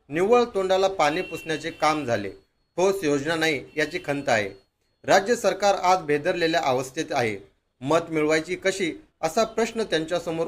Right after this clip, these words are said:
उभा आहे. "लाडकी बहीण झाली, लाडका भाऊ झाला, आता लाडक्या बायकोसाठी देखील एक योजना आणा," असं मत जयंत पाटील यांनी सरकारपुढे मांडले आहे. जयंत पाटील यांनी आपल्या कार्यकर्त्यांना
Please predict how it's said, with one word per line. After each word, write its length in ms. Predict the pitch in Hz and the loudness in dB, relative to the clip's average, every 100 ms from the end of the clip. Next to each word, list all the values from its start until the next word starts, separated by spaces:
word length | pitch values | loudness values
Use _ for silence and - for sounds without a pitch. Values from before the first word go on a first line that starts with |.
| 147 | -4
उभा 220 | 131 143 | 2 4
आहे. 180 | 113 95 - _ _ - | 4 0 -8 _ _ -2
"लाडकी 340 | 123 139 143 | 2 2 2
बहीण 340 | 175 135 151 147 | 0 2 2 2
झाली, 280 | 117 104 101 - _ 127 | 0 -2 -8 -16 _ 0
लाडका 360 | 143 156 190 | 2 4 2
भाऊ 260 | 151 131 156 | 2 2 2
झाला, 340 | 127 113 107 - _ - | 0 0 -2 -6 _ -4
आता 200 | 170 240 | 0 4
लाडक्या 380 | 196 175 226 220 | 4 4 4 4
बायकोसाठी 600 | 160 160 202 190 170 202 | 4 2 0 0 0 0
देखील 340 | 180 - 190 | -2 0 0
एक 200 | 180 180 | 0 0
योजना 280 | 156 147 170 | 0 0 0
आणा," 300 | 170 196 147 147 - _ _ | 0 2 0 -2 -12 _ _
असं 220 | 165 165 190 | -4 0 0
मत 140 | 196 196 - _ _ | 0 -2 -10 _ _
जयंत 140 | 190 214 | 2 2
पाटील 340 | 196 185 190 | 2 2 2
यांनी 240 | 175 165 160 | 2 0 -2
सरकारपुढे 600 | 156 143 175 165 147 156 | -2 -2 -2 -2 -2 0
मांडले 340 | 135 127 127 | 0 0 2
आहे. 200 | 117 98 - _ _ _ _ _ | 2 2 -6 _ _ _ _ _
जयंत 280 | 113 170 240 | 2 4 4
पाटील 360 | 233 220 220 208 | 4 0 2 0
यांनी 240 | 208 202 170 - | 0 0 -2 0
आपल्या 280 | 160 220 | 0 2
कार्यकर्त्यांना 760 | 214 170 165 170 175 - 190 160 | 2 4 2 2 -2 0 -2 -2